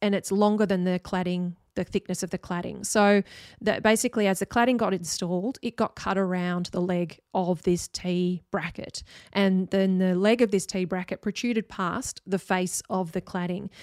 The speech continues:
in a really nice little sort of cleat that came out of the face of the cladding. And so that then gave a structural point for those struts to be able to affix to. So it was done very neatly, and it was structurally stable, and you didn't have this great big clunky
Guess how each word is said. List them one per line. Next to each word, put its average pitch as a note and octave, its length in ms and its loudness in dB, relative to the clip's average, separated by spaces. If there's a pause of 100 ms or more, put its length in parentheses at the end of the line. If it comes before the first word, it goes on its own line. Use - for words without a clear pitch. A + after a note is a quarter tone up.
(140)
in G#3+ 140 4
a G#3+ 80 6
really A#3+ 260 6
nice G3 340 4
little F#3 180 2
sort F#3 160 -4
of - 100 -8
cleat - 320 -6
that F#3+ 80 -4
came F3+ 260 -4
out F3+ 140 -2
of F3 80 -4
the E3+ 80 -2
face E3+ 260 -4
of F3+ 80 -6
the - 80 -6
cladding. - 400 -6 (380)
And G#3+ 500 6
so G#3 640 6
that A3+ 320 2
then C4+ 120 4
gave G#3+ 200 4
a G3 40 2
structural A#3 480 0
point F3+ 460 -6
for G#3+ 280 4
those F#3+ 200 4
struts - 460 0
to G3+ 100 -2
be F3+ 140 0
able F3+ 180 -2
to F#3 60 0
affix - 400 -2
to. F#3 340 -4 (260)
So - 140 2
it G#3+ 40 6
was G#3+ 100 2
done A3 200 4
very A3 200 6
neatly, G3 640 2
and F#3 320 -2
it F#3+ 100 0
was F3+ 120 -4
structurally F3+ 420 -4
stable, F#3 560 0
and G3 140 -2
you F#3+ 40 0
didn't F#3 180 0
have F3+ 100 -2
this F#3 140 -6
great - 180 -6
big F#3 100 -2
clunky F#3+ 460 -4